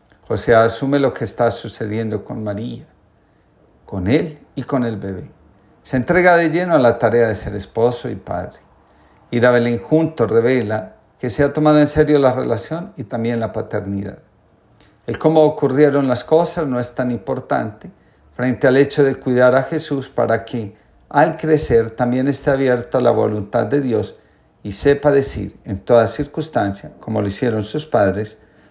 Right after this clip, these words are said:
"Hágase tu voluntad". En Belén, José y María asumirán las consecuencias del sí generoso que le dieron a la vida, a sí mismos y a Dios.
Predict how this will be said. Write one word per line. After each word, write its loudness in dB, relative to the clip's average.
"Hágase 0
tu -2
voluntad". -4
En 0
Belén, 2
José -2
y 2
María 4
asumirán 2
las 0
consecuencias 0
del 2
sí -8
generoso 0
que -6
le 0
dieron 0
a -2
la 0
vida, -4
a 0
sí -4
mismos 0
y -2
a -2
Dios. -10